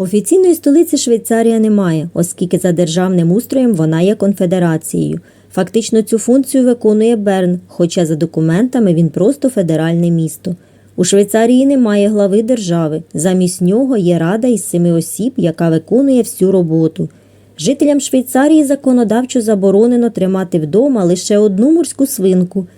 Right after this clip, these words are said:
бо згідно з дослідженнями вчених, ці тварини сумують без суспільства до себе подібних. Для вирішення цієї проблеми в країні створено сервіс із надання морських свинок в оренду.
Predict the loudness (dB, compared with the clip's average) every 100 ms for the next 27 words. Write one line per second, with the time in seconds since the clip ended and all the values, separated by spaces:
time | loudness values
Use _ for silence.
0 | _ -6 0 0 2 0 0 -2 -2 -2
1 | -2 -2 -2 0 2 0 -2 0 0 0
2 | -4 _ _ -4 -4 0 0 2 0 0
3 | 0 0 2 2 2 0 0 -2 -4 -2
4 | -2 -2 -2 0 0 -2 0 0 0 -2
5 | 0 -2 -2 -6 -8 _ _ _ -4 0
6 | 2 0 -2 -2 -2 -2 0 2 2 0
7 | -2 0 0 0 0 -2 0 0 2 0
8 | -2 -2 0 2 0 -2 -2 0 0 -4
9 | -4 -2 0 0 0 0 2 2 0 -2
10 | -4 -4 -2 2 2 0 -2 0 0 2
11 | 0 -4